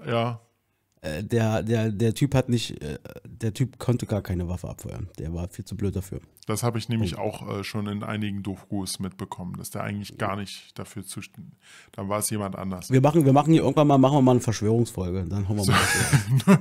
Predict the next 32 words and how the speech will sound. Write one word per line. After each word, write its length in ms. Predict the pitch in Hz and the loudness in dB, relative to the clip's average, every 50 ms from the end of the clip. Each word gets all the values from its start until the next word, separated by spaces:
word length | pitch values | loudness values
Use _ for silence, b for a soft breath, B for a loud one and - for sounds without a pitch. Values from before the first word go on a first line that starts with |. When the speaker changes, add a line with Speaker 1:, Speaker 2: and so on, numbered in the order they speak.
| - - | 4 0
Speaker 1:
<laughs> 100 | 139 - | -6 -2
Alles, 340 | - - 156 135 143 131 131 | 2 4 6 6 6 6 6
was 140 | 131 131 117 | 4 4 4
Verschwörungstheorien, 1120 | 123 120 - - - 135 139 135 143 139 139 127 - - - 123 120 113 117 113 110 110 | 2 2 2 2 4 6 6 8 8 6 4 4 2 4 4 6 6 6 6 4 2 2
was 140 | 117 120 117 | 0 2 4
noch 100 | 131 135 | 4 6
nie 180 | 139 151 156 151 | 6 6 4 4
auf, 320 | - 131 143 147 139 - | 2 2 2 2 2 2
äh, 300 | - 123 123 120 117 120 - - - - - | 2 2 2 2 0 -2 -4 -6 -10 -6 -4
ähm, 440 | 120 117 113 110 110 110 110 110 113 - B B B B B B B B B | -2 -2 -2 -4 -6 -6 -8 -8 -10 -12 B B B B B B B B B
aufgeklärt 580 | - 117 113 - 117 104 - 110 107 101 - - | -6 -4 -2 -2 -4 -4 -2 -2 -2 -2 -2 -4
wurde, 220 | 92 92 87 87 | -6 -6 -6 -6
genau. 340 | 85 98 104 98 90 87 85 - | -6 -6 -4 -4 -6 -8 -10 -2
Speaker 2:
Ja, 400 | - 113 117 110 107 104 104 107 | 0 2 2 2 2 0 0 0
genau, 220 | 101 101 98 101 | -2 -2 -2 -2
richtig. 380 | 95 104 101 - 95 92 - - _ _ B B B B B B B B B B B _ | -2 -4 -4 -6 -8 -8 -10 -12 _ _ B B B B B B B B B B B _
Speaker 1:
Genau, 320 | - 147 135 113 104 - - | 2 2 4 4 2 0 2
und 340 | - 165 160 156 143 - - | 4 4 4 4 2 2 2
dann 300 | 139 135 135 127 113 98 | 2 2 2 0 -2 -2
hat, 260 | 123 127 117 - - | -4 -4 -4 -6 -10
äh, 220 | - 131 120 117 135 | -4 -2 -2 -2 0
ist 320 | 147 143 - - - - | -2 -4 -4 -6 -6 -4
am 260 | 139 131 123 123 117 | -2 -2 0 0 -2
neun-, 220 | 113 120 139 147 147 - - | -2 -2 -4 -4 -8 -8 -6
äh, 140 | 135 120 117 | -6 -4 -2
neunzehnhundertzweiundfünfzig, 1160 | 120 131 135 - 139 131 120 113 - - - 123 117 120 123 117 - 117 113 110 - - 104 | -2 -4 -2 0 0 0 0 -2 -4 -4 -2 -2 -2 -2 -4 -4 -4 -6 -6 -6 -6 -6 -6
am 260 | 101 98 101 101 110 - - | -4 -6 -6 -8 -10 -10 -10
achtzehnten 560 | 117 110 - - - 120 110 110 107 95 104 | -10 -10 -10 -10 -10 -8 -8 -8 -8 -8 -8
Oktober, 560 | 107 104 101 - 113 113 110 110 120 123 120 - _ _ _ _ _ _ _ _ _ _ _ - - - - | -10 -10 -10 -6 -6 -4 -2 -2 -4 -4 -6 -12 _ _ _ _ _ _ _ _ _ _ _ -16 -14 -12 -8
Chuck 340 | - - - 151 156 - - | -6 -2 0 0 -2 -2 -6
Lorre, 520 | 117 107 123 147 156 180 185 170 139 120 - | -2 -2 0 0 2 2 0 0 -2 -4 -6
ähm, 680 | - 123 117 113 113 110 107 107 104 101 98 95 92 | -6 -4 -4 -4 -4 -4 -6 -6 -8 -8 -8 -10 -10